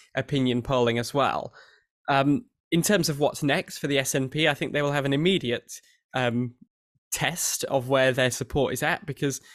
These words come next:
there is a by-election looming in the Westminster constituency of Rutherglen and Hamilton West following the thirty-day suspension of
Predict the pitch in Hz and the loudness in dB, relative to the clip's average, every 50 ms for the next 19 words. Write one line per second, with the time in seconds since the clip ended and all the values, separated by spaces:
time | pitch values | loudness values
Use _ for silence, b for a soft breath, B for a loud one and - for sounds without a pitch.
0 | b b b b 147 139 143 143 131 139 123 - 160 160 170 170 170 160 - - | b b b b 4 6 6 6 6 4 4 4 4 4 6 6 4 2 0 -2
1 | - - 151 147 147 151 160 170 175 175 175 180 202 220 226 226 b b b b | -4 -2 0 0 2 4 4 4 4 4 4 2 2 0 -2 -6 b b b b
2 | b b - 143 135 135 135 135 135 156 147 - - 156 160 165 156 - - - | b b -4 -2 0 0 0 0 0 0 0 0 0 0 0 0 0 -2 -8 -8
3 | - 143 135 - - - - - 147 135 131 - 139 135 123 131 135 147 135 135 | -6 -6 -4 -2 -2 -2 -2 0 -2 -2 0 2 0 0 2 2 2 2 2 2
4 | 135 143 139 127 127 123 127 131 143 139 131 127 - - 131 131 135 127 117 127 | 0 2 2 2 2 2 0 -2 -2 -2 -2 -2 -2 -4 -4 -2 -2 -2 -2 -4
5 | - - - - - 147 143 139 131 127 127 127 123 127 127 120 120 b b b | -8 -14 -14 -8 -2 0 2 2 2 2 0 -2 -2 -4 -4 -6 -6 b b b
6 | b b - - 151 139 131 - 143 127 135 127 123 - - 123 - - 135 127 | b b -2 2 2 2 2 2 0 2 2 2 0 0 -4 -4 -2 0 0 0
7 | 123 117 - - 127 127 123 123 120 120 - | 0 -2 -6 -6 -2 0 0 0 0 -2 -4